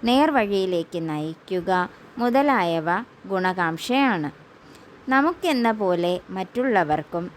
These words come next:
നല്ലതു മാത്രമേ നാം ആഗ്രഹിക്കാവൂ.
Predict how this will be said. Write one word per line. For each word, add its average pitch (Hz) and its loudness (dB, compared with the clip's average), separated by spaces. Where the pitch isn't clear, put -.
നല്ലതു 254 0
മാത്രമേ 170 -2
നാം 190 2
ആഗ്രഹിക്കാവൂ. 202 0